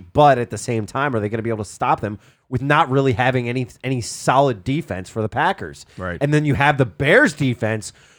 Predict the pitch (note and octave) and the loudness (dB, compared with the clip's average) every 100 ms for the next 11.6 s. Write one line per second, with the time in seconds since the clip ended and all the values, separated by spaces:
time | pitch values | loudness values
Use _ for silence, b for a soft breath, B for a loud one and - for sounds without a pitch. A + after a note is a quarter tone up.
0 | b b _ _ _ _ E3+ D3+ A#2+ E3+ | b b _ _ _ _ 4 6 4 4
1 | B3+ - C4 A3+ G#3+ A3 A3+ - D3+ G3+ | 2 2 2 4 4 4 4 2 0 0
2 | G3 - _ _ _ _ _ D#3 C#3+ F#3 | -2 -8 _ _ _ _ _ -2 2 2
3 | B3+ D3 B2 - - _ _ _ _ _ | 2 0 -2 -4 -16 _ _ _ _ _
4 | _ - C4 F3+ C3 B3+ A3+ D#3+ D#3 D3+ | _ 4 4 4 4 4 4 2 4 4
5 | C#3+ C#3+ F#3 F#3+ D3 C3+ C#3+ C#3+ D3 D3 | 2 4 4 4 2 2 4 4 2 0
6 | C3 C#3 D3 D3+ C#3+ F3 - B2 A#2 A#2+ | -2 0 2 4 6 6 4 -2 -2 -2
7 | G#2+ - G#2 F#2+ b b - - F3+ E3+ | -2 -4 -6 -6 b b -4 4 6 6
8 | D#3+ G3+ C4+ F#3 D#3 D#3 E3 F#3+ D3 B | 6 4 4 0 -2 0 0 0 -2 B
9 | B _ _ _ C#3 D#3 A3 C#4+ C#4 - | B _ _ _ -2 0 4 4 2 -2
10 | - _ _ - G#3+ E3+ C#3 - F#3 G3+ | -20 _ _ 0 4 6 4 4 6 6
11 | C#3 D3+ C#3+ C3+ - | 6 6 8 4 -2